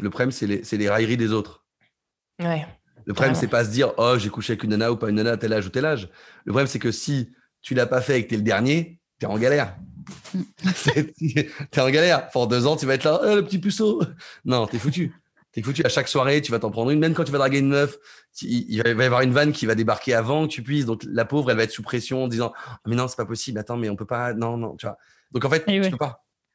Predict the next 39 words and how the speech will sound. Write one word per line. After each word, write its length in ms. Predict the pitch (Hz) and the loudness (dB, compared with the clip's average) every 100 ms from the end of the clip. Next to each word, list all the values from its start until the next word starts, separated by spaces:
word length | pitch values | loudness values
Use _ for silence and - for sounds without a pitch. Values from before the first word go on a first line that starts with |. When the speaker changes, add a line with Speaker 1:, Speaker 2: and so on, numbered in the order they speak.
| _ _ _ _ _ - | _ _ _ _ _ -4
Speaker 3:
Ouais. 180 | 185 - | -4 -4
Speaker 1:
Et 40 | 127 | 0
d'ailleurs, 300 | 139 180 196 | 2 4 2
Speaker 3:
Ça, 40 | |
c'est 60 | 220 | 2
Speaker 1:
d'ailleurs, 300 | 202 156 175 175 | 2 4 2 0
Speaker 3:
l'enfer. 120 | 135 | 0
Speaker 1:
euh, 260 | 127 123 120 - _ _ _ - | 0 0 -4 -10 _ _ _ -4
une, 220 | 117 117 | -2 0
une 160 | 131 120 | -2 -4
fille 180 | - 151 | -4 -4
dont, 420 | 127 117 110 107 | -2 -2 -2 -2
dont 100 | 113 | -4
je 60 | - | -6
suis 60 | |
tombé 120 | 123 120 | -6 -2
amoureux, 320 | 123 120 143 | 0 0 0
euh, 340 | 131 110 101 92 - _ _ _ _ - _ 101 | 0 0 0 -4 -12 _ _ _ _ -20 _ -4
ado, 260 | 104 127 | 0 2
m'a, 220 | 151 113 - | 0 0 -4
euh, 240 | 98 92 - _ _ _ - | -6 -6 -10 _ _ _ -8
où 80 | 104 | -4
je 100 | 110 | -2
pense 260 | 131 147 | -2 -4
qu'il 80 | - | -2
y 40 | 104 | -4
aurait 120 | 95 | -4
pu, 160 | - - _ - - | -12 -20 _ -20 -8
il 60 | 113 | -4
y 40 | |
aurait 100 | 104 | -2
pu 120 | - 151 | 0 0
avoir 120 | 139 | 0
quelque 140 | 120 | -2
chose, 220 | - 165 | -2 0
m'a 160 | 117 143 | 2 0
posé 200 | 147 123 | 0 -2
la 100 | 113 | -2
question. 420 | 110 - 143 190 | -4 -6 -6 -6